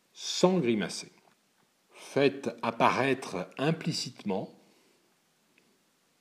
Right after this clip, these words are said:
ou explicitement, par un silence,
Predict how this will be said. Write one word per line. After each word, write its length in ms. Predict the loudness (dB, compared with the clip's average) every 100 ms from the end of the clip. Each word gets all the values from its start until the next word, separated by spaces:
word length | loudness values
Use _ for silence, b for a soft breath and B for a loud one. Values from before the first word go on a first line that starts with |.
| _ _ _ _ b b b b b b b _
ou 200 | 4 4 -2 -16 _
explicitement, 920 | -2 0 -2 -2 -2 -8 -6 -6 -6 -12 _ _ _ _ _ _ _ -20 -20 b b b b b b _
par 540 | 4 4 4 2 -2
un 100 | -2
silence, 880 | -2 0 2 2 -2 -8 -12 -14 -16